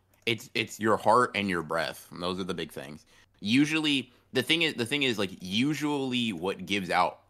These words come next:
first is your cardiovascular system and then, like, your ability to breathe. Your, like, if your legs give out,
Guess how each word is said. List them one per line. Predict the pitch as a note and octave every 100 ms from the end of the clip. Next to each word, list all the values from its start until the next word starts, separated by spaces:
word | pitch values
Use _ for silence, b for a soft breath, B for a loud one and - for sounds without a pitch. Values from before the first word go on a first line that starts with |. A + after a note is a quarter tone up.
| _
first | - F#2+ D#2+ - - _ _ -
is | A#2 A2 G2+ F#2 - _
your | F#2 G2 F#2+
cardiovascular | G#2+ G#2 G2 F2+ F#2 - E2+
system | - E2+ - E2 D#2+ -
and | F#2+
then, | F2+ F2
like, | E2
your | F2+
ability | D#2+ F#2 D#2+ D#2
to | D2+
breathe. | C#2 A#1+ - _ b _ _
Your, | G#2+ B2+ C3 B B
like, | C3+ B2 A2 - D3
if | C#3
your | B2+ E3 F3
legs | G#2+ G2+ B2 A2
give | G2 G#2
out, | D2+ F2 D#2